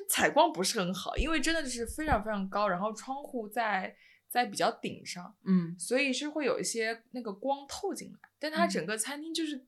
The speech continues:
Speaker 1: 给人一种很神圣，
Speaker 2: 嗯。
Speaker 1: 然后穿越时空的感觉。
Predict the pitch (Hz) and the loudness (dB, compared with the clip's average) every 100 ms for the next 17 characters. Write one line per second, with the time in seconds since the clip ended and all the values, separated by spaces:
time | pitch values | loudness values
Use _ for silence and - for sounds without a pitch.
0 | _ 196 156 165 226 240 175 147 - - | _ -4 -2 -4 -6 -4 -4 -6 -14 -6
1 | 208 175 - 143 143 180 349 247 175 190 | -2 0 0 -2 -2 -2 0 -2 -2 -4
2 | 214 285 311 240 - - - 339 359 170 | -6 -8 -6 -4 -4 -6 -10 -10 -10 -10
3 | - - | -14 -20